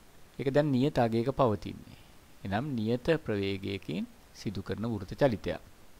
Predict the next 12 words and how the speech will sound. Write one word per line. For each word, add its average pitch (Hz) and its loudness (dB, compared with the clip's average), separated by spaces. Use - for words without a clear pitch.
අපි 139 0
ප්‍රවේගය 113 2
පොඩ්ඩක් 98 0
වැඩි 101 0
කරලා 117 0
බලමු. 95 -2
ඔව්, 92 -8
දැන් 95 -6
දෛශිකයාගේ 101 0
වැඩි 90 -4
වෙලා 113 2
තියෙනවා. 113 -2